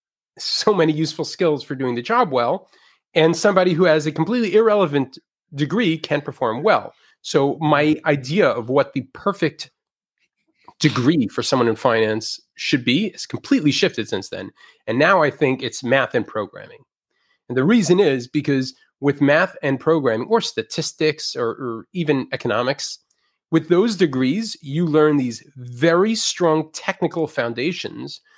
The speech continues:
that when you get good at finance, and you come to finance, let's assume you have no knowledge whatsoever, and you learn how to execute trades, and you learn how to look at reports,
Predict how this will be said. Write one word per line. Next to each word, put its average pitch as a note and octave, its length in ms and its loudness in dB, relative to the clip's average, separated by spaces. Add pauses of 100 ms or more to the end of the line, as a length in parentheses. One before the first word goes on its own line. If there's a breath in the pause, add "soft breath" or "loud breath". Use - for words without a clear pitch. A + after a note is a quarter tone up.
(200 soft breath)
that D3 200 2
when F3+ 520 2
you F3+ 200 2
get B2+ 300 0
good B2 140 0
at G2 140 -4
finance, G#2+ 500 -8
and B3 100 2
you A#3 60 0
come B3+ 160 2
to A3 100 -2
finance, E3 560 2
let's D#3 180 -6
assume D3 280 0
you A2+ 60 2
have G#2+ 80 0
no A#2 160 0
knowledge G#2 280 -4
whatsoever, A2 400 -4
and C#3+ 160 -2
you C#3+ 120 4
learn F3+ 240 2
how D3+ 120 2
to - 100 -4
execute B2 360 -10
trades, C3 420 -2
and A2+ 80 -4
you A#2+ 60 -2
learn G3+ 280 2
how D3 80 2
to C#3+ 80 -2
look C3+ 160 -4
at B2+ 60 -12
reports, C3 440 -6